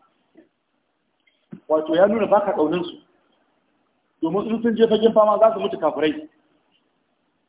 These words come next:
Ya kamata ka yi musu wa'azi su fara shigowa musulunci, su fahimci musulunci da kyau,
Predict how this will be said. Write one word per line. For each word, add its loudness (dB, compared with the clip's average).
Ya 0
kamata 2
ka -4
yi -2
musu -4
wa'azi -2
su -8
fara 2
shigowa 2
musulunci, -6
su -20
fahimci -6
musulunci -14
da -8
kyau, -2